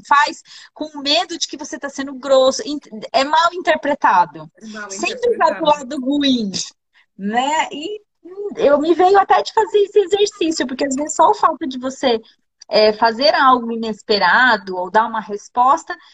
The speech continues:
Speaker 1: você pode, que fala assim, fazer uma atitude totalmente inesperada. Com, o quanto esse exercício é legal pra gente receber o ponto de vista do outro, né? Porque o quanto a gente tá
Speaker 2: Sim.
Speaker 1: disposto a receber o julgamento.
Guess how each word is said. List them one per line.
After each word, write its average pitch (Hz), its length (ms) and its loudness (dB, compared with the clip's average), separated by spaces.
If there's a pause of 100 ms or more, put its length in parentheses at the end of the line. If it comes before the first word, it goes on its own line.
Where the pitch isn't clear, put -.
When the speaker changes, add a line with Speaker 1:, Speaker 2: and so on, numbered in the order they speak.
(160)
Speaker 1:
você - 160 -2
pode, 269 1300 0
que 269 140 -2
fala 330 240 2
assim, 240 180 -4
fazer 240 280 -2
uma 339 100 -4
atitude - 420 -10
totalmente 370 540 -2
inesperada. 220 640 0
Com, 294 240 -2 (340)
o - 80 -10
quanto 359 320 0
esse 370 220 -4
exercício 240 640 -6
é 208 60 -4
legal 214 600 0 (420)
pra 220 160 2
gente 247 280 -4
receber 240 340 -6
o 254 80 -6
ponto 285 200 -6
de 277 80 -10
vista 262 300 -8
do 302 160 -8
outro, 226 360 -4
né? 202 200 -12 (240)
Porque 208 260 -2
o 214 100 -4
quanto 226 260 0
a 311 40 -4
gente 311 80 -4
tá 294 80 -2
Speaker 2:
Sim. 262 60 -10
Speaker 1:
disposto 247 340 0
a 247 60 4
receber 247 420 4
o 233 60 4
julgamento. 220 760 -2